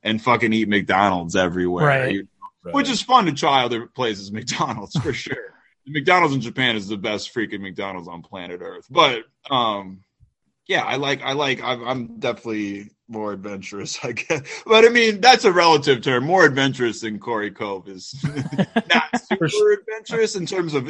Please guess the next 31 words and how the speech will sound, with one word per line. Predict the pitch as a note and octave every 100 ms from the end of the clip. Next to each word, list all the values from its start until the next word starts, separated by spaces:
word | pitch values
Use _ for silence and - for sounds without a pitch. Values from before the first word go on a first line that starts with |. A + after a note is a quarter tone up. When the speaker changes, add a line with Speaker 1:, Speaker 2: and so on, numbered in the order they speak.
| D#3
Speaker 1:
eating | E3+ F3+ F3+
food. | - F#3 G3+ A3+ - - - _
So, | - D#3+ C#3+ C#3 C3
uh, | B2 A#2+ A#2 A2 G#2
but | A#2 B2+ A#2+
I, | C#3 C3+
I, | C3 C3+
I | B2+
like | C3 A#2+
to | A2
try | A#2 G#2+
as | G2+ F#2
much | G#2 F#2+
as | F#2
possible. | - F2+ - A#2+
I |
will | C#3 C3+ A2+
eat | B2 A#2 A2 _ _ -
almost | C3+ B2 G#2+ - -
fucking | G2+ - G2+ F#2 F2+ G2
anything | F#2 F2+ - F#2 F#2+
or | F#2
do | F#2+ F#2
almost | F2+ F#2 F2+
anything | F2 F2 F#2
if | F2+ D#2+
the |
locals | F2+ F#2 - E2
are | D2+
doing | - - E2+
it. | _